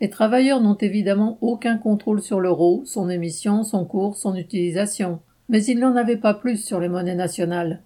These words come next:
Le président de la Banque centrale européenne n'est ni plus ni moins un serviteur du capital et de ce fait un ennemi des travailleurs que le gouverneur de la Banque de France. Les questions de politique européenne, monétaires ou autres,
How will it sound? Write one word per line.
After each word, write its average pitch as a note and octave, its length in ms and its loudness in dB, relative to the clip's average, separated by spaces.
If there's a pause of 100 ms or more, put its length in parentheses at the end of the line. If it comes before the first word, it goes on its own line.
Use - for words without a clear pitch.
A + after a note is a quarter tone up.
(260)
Le F#3+ 100 0
président G3 440 0
de G3 100 4
la F3 140 2
Banque F3+ 180 -2
centrale F#3+ 420 0
européenne F#3+ 640 2
n'est F#3 100 -2
ni F3+ 160 -2
plus F#3+ 180 -4
ni F#3+ 160 -4
moins A3 240 0
un F3 60 -2
serviteur F3 560 -2
du F3 160 -6
capital G#3+ 760 -2
et G3+ 80 -4
de E3+ 140 -2
ce F3+ 180 -4
fait G3 280 -4
un F3+ 120 -2
ennemi F3+ 300 -4
des F3 140 0
travailleurs F#3 640 -2
que G3+ 80 0
le F3+ 120 4
gouverneur F3 540 0
de E3+ 80 0
la F3 140 0
Banque F3+ 240 -4
de G#3 100 -2
France. - 480 -6 (340)
Les E3 120 -2
questions G3 400 0
de G#3 100 4
politique G3 540 -2
européenne, F#3+ 640 0
monétaires F3+ 600 -2
ou F#3+ 40 -2
autres, A3+ 400 -2